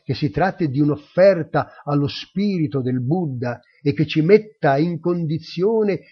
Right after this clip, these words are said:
di fruire di esso, è assolutamente certo che produrrà effetti del tutto opposti a quelli nei quali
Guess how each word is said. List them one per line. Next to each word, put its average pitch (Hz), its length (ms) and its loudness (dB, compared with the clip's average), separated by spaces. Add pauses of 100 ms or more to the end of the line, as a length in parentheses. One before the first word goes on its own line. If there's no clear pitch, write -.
(120)
di 160 120 -2
fruire 156 720 0
di 127 140 0
esso, 151 560 -2 (260)
è 220 320 0
assolutamente 196 1300 0
certo 151 580 -4 (200)
che 131 160 -2
produrrà 139 480 0
effetti 208 560 0
del 185 260 -2
tutto - 300 0
opposti 143 680 -4 (260)
a 139 140 -2
quelli 151 380 2
nei 135 200 2
quali 143 600 0